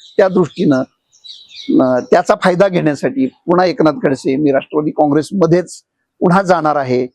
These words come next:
अशी भाषा करत असावेत. आणि एकूणच काय, तर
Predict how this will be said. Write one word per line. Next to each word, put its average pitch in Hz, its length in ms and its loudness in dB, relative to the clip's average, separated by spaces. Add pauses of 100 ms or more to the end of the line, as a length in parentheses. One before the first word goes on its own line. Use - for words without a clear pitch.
(440)
अशी 147 260 0
भाषा 156 360 2 (360)
करत 196 260 2
असावेत. 139 380 0 (640)
आणि 165 160 0 (120)
एकूणच 202 420 0
काय, 135 280 0
तर - 300 -2